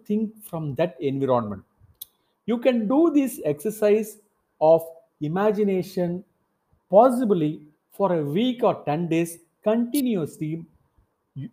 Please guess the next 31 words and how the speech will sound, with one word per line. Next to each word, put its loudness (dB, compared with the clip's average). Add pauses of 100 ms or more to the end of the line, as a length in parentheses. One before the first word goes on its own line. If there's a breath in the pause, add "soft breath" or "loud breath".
(140)
then -2
you 0
will 0 (100)
end -2
up -4 (180)
at -6
shortlisting -2 (340)
at -2
some 0 (140)
five 4
or 0
ten -4
problems. 0 (1400)
Out 6
of 0
these -2
ten 0
problems, 2 (440)
identify 0 (220)
top 2
three -2
problems 0 (420)
which -4
you 2
feel 0
are 2 (120)
passionate 2
enough -2 (540)
to 0
pursue -4
further. -2